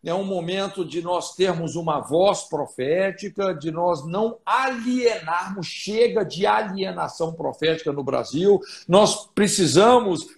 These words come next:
do espírito dos reformadores, não é? O espírito de Lutero, de Calvino, de, é, é, o Ma-, o, o Lutero, também dos Estados Unidos, né?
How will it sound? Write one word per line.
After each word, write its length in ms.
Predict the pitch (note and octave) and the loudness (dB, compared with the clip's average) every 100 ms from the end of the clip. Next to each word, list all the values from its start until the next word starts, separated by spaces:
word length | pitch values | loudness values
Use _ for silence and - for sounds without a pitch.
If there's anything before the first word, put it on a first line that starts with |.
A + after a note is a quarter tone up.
| _ | _
do 220 | C3 G3+ | -8 -6
espírito 800 | F#3+ - - - D4 D#4+ D4+ C4 | -4 -6 -8 0 2 2 -2 -4
dos 240 | G3+ A#3+ E3+ | -8 -8 -6
reformadores, 1400 | F#3 F3+ G3+ D#3+ D#3+ C3 C3 D#3 D#3 C3+ - - - A#2 | -6 -2 -2 -2 -4 -4 -2 0 0 -2 -8 -16 -18 -12
não 120 | C#3 | -6
é? 260 | F#3 E3+ - _ | -6 -6 -12 _
O 140 | E3+ F#3 | -2 -2
espírito 640 | - - A3 G#3 - G3+ | -4 -6 -4 -2 -4 -4
de 120 | E3+ | -2
Lutero, 720 | E3 C3+ - E3 F3+ E3 D#3 | 0 -2 2 4 4 4 2
de 140 | C3+ | -2
Calvino, 880 | E3+ E3 C#3 B2 D3 F#3+ F#3+ E3 - - _ | 0 2 2 0 -4 -2 -2 -2 -4 -6 _
de, 840 | - C#3+ C3+ F3 E3 D3+ C#3 - - - | -10 -8 -4 0 4 6 6 2 -12 -6
é, 140 | E3 | 0
é, 880 | E3 - D#3 D#3+ D3+ C#3 C3 B2+ - D#3+ E3 _ - | 2 2 2 4 4 2 0 -2 -6 -10 -12 _ -6
o 320 | G3 D#3+ D#3 | 0 2 2
Ma-, 420 | D3+ F3+ G#3+ - E3+ | 4 6 6 2 -4
o, 600 | E3 E3 E3+ E3+ D#3+ D#3+ F3+ | -4 -4 -4 -6 -6 -4 -4
o 80 | |
Lutero, 760 | F3 E3 - F#3+ G3+ F#3+ F3 C3+ - _ - F3+ E3 - | -2 -4 -2 4 4 4 0 -2 -8 _ -12 -8 -8 0
também 340 | E3+ D#3+ F#3+ | 2 2 2
dos 220 | E3+ D#3 | 2 0
Estados 440 | E3+ - F3 E3+ C#3+ | -2 0 0 0 -2
Unidos, 800 | C#3+ C3+ F3+ F#3 C#3+ A#2+ - - | -6 -6 -6 -6 -8 -14 -16 -18
né? 380 | - D3 E3 D#3 | -8 -4 -4 -6